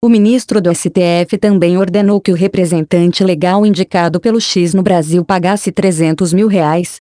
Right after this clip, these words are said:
em razão de desobediência judicial. O impasse que envolve a suspensão da plataforma no país teve início em dezoito de agosto, quando o X anunciou que não cumpriria as decisões do S T F e interromperia suas operações no Brasil.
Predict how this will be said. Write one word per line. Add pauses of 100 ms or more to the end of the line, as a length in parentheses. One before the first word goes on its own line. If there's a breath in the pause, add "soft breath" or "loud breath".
em
razão
de
desobediência
judicial. (380)
O
impasse
que
envolve
a
suspensão
da
plataforma
no
país
teve
início
em
dezoito
de
agosto, (200)
quando
o
X
anunciou
que
não
cumpriria
as
decisões
do
S
T
F
e
interromperia
suas
operações
no
Brasil.